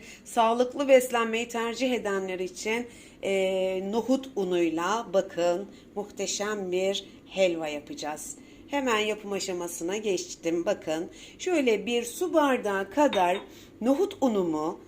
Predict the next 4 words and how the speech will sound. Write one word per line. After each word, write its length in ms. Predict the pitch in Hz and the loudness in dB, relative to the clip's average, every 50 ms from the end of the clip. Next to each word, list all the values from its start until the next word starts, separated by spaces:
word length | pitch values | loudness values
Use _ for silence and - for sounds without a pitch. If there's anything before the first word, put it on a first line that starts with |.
| - - - - - - | -20 -20 -20 -20 -12 -2
ocağıma, 760 | - - 370 294 339 320 285 254 214 185 175 175 175 190 - - - - - - - - - - - - - - - - - - - - - - - - - - | 0 0 2 4 4 4 6 4 2 2 0 -2 -2 -4 -6 -10 -18 -20 -20 -20 -20 -20 -12 -10 -10 -10 -10 -12 -18 -20 -20 -20 -20 -14 -12 -12 -12 -10 -2 0
ocağımın 420 | 339 311 320 330 294 262 233 220 | 0 2 4 4 2 2 0 0
altını 420 | 233 254 247 233 - 170 165 - - - | -2 0 -2 -2 -2 -4 -4 -4 -2 0
açtım 580 | 262 302 294 - - - - 170 165 165 - | 0 0 2 0 -2 -2 -2 -2 -2 -2 -4